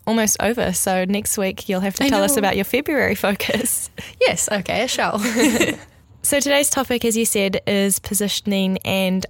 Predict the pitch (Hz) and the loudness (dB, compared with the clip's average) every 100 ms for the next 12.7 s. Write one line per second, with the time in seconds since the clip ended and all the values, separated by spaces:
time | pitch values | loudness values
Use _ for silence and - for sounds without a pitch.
0 | - 196 196 196 196 185 180 180 180 175 | -4 -2 0 -2 -2 -2 -2 -2 -2 -2
1 | - - _ - 190 185 175 151 - 90 | -6 -12 _ -4 -2 -2 -2 0 0 -2
2 | 214 - - - - - - - 220 214 | -4 -8 -16 -18 -18 -18 -10 0 2 2
3 | 220 208 208 208 - 240 226 214 214 202 | 2 2 2 0 -2 0 4 4 2 2
4 | 262 262 240 214 220 - 240 214 220 202 | 2 4 4 2 -2 -8 -4 0 0 0
5 | - - - - - 220 214 214 - 208 | -4 -6 -10 -14 -2 2 2 2 0 2
6 | 196 202 196 - 208 - 262 339 339 277 | 4 4 2 -2 -6 -2 -2 -2 0 0
7 | 208 - _ - - 220 - - 202 185 | 0 -4 _ -8 -2 -2 0 -2 -2 -2
8 | - 208 208 202 202 190 202 190 190 185 | 0 2 4 4 2 -2 -2 0 2 2
9 | 185 196 190 - - 214 202 208 - 196 | 2 0 -2 -2 0 0 2 -2 -2 0
10 | 196 196 190 185 190 190 185 180 185 190 | 2 2 0 0 0 0 2 0 -2 -2
11 | 185 185 185 - 185 185 190 190 180 185 | 0 0 0 0 -2 -2 -2 0 0 0
12 | - 190 180 - 190 175 180 | 0 -2 -2 -2 -2 0 -2